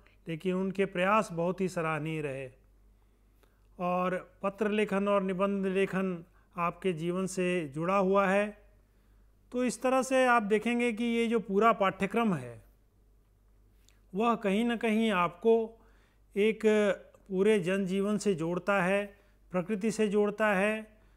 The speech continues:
मानवीय मूल्यों की पहचान कराता है, जीवन कौशल का विकास करता है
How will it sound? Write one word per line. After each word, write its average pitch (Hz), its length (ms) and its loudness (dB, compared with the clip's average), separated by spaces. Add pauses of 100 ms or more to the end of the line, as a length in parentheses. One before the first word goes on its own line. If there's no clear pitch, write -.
(180)
मानवीय 196 480 -2
मूल्यों 196 460 0
की 208 580 0 (400)
पहचान 190 400 -2
कराता 202 460 2
है, 208 360 -2 (480)
जीवन 196 380 -2
कौशल 196 400 -2
का 196 160 0
विकास 180 440 -2
करता 202 380 0
है 202 360 -2